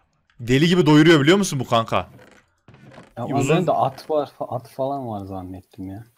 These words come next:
Speaker 1: Atta at var kardeşim, hepsini yaparız. Hatta bugün seninle arkadaşlar troll belki bulmuşken birkaç önümüzde plan var. Çünkü, e, biliyorsunuz survival'ın ilk zamanlarında yapacak bir şey bulmak zor değil. Milyonlarca
Speaker 2: Evet.
Speaker 1: yapacak şey olduğu için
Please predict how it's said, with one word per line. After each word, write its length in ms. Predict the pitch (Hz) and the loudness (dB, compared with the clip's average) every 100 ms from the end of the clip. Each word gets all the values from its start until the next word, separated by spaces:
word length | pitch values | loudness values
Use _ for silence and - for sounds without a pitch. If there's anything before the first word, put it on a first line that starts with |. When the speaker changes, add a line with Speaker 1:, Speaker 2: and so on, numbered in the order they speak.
| _ | _
Speaker 1:
Atta 400 | 113 127 - 208 | -6 -4 0 0
at 300 | 123 156 156 | 2 -2 0
var 180 | 190 240 | 0 2
kardeşim, 440 | 202 190 220 - 160 | 2 0 0 -2 -2
hepsini 300 | 214 - 214 | -2 0 -2
yaparız. 300 | 214 196 160 | 2 0 0
Hatta 340 | 160 190 254 220 | -2 0 2 2
bugün 200 | 226 247 | 2 -2
seninle 400 | 214 240 208 220 - - - | 0 0 0 -4 -10 -10 0
arkadaşlar 380 | 160 180 226 185 | 0 2 2 0
troll 320 | 160 196 202 | 4 4 4
belki 240 | 220 180 | 2 2
bulmuşken 500 | 185 208 208 185 190 - _ _ - | 0 2 0 0 -2 -6 _ _ -10
birkaç 420 | 131 202 233 226 | -6 0 0 0
önümüzde 440 | 190 170 214 214 202 | 4 4 4 4 4
plan 300 | 180 202 175 | 4 4 2
var. 100 | 190 | -2
Çünkü, 420 | - 190 190 185 139 | -2 -2 0 0 0
e, 440 | 123 120 120 139 | 0 0 -2 -4
biliyorsunuz 560 | 196 165 151 160 - - _ - | 0 0 0 -6 -8 -18 _ -14
survival'ın 640 | - 147 165 196 160 165 | 0 2 6 6 4 2
ilk 140 | 196 | -2
zamanlarında 640 | - 139 123 117 113 120 | 0 0 0 0 0 0
yapacak 460 | 196 139 156 147 127 | 0 0 0 -2 -2
bir 60 | 123 | -4
şey 220 | 156 127 | -4 -2
bulmak 260 | 139 170 139 | -2 -2 0
zor 300 | 123 143 131 | 2 2 2
değil. 280 | 107 87 _ _ _ _ _ _ _ | -2 -4 _ _ _ _ _ _ _
Milyonlarca 560 | 117 156 190 185 170 147 | -4 0 2 4 2 2
Speaker 2:
Evet. 80 | 165 | 2
Speaker 1:
yapacak 300 | 143 143 170 | 2 -2 -2
şey 220 | 160 143 | -2 0
olduğu 220 | 131 160 | 0 -2
için 240 | 156 180 | -4 -6